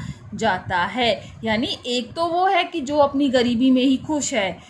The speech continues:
उसी के अनुसार अपने जीवन यापन कर रहा है, लेकिन कुछ वर्ग ऐसे भी हैं कि जो उनके पास है वो उसमें संतुष्ट नहीं हैं और अपनी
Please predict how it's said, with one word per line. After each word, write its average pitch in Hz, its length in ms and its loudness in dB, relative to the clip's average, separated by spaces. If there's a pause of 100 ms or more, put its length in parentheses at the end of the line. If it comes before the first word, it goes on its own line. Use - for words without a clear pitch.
(160)
उसी 269 220 -4
के 330 160 -2
अनुसार 294 420 2
अपने 285 280 2
जीवन 254 280 2
यापन 254 340 2
कर 240 180 0
रहा 208 180 2
है, 220 160 0
लेकिन 254 460 0 (340)
कुछ 415 280 0
वर्ग 294 280 2
ऐसे 247 340 0
भी 240 220 2
हैं 262 400 0 (240)
कि 320 120 -4
जो 269 220 0
उनके 349 340 -2
पास 277 340 0
है 294 80 2
वो 320 180 0
उसमें 302 240 0
संतुष्ट 285 500 -2
नहीं 277 540 6
हैं 247 340 -2 (380)
और 285 380 6 (320)
अपनी 294 360 0